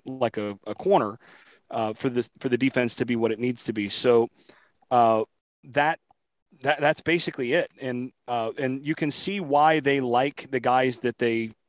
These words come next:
that, that, that are moving up the chart, essentially,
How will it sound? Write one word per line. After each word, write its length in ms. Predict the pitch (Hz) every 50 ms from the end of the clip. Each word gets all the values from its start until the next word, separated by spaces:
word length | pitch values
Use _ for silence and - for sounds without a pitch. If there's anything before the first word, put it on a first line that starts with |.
| _ _ -
that, 280 | 135 123 123 117 - 123
that, 200 | 123 117 113 - _ _ _ -
that 180 | 123 123 117
are 80 | 117 113
moving 320 | 120 131 139 120 131 127
up 140 | 127 123 -
the 80 | - -
chart, 340 | - - 127 123 135 160 - 139
essentially, 560 | 127 - 147 143 - - 147 147 156 156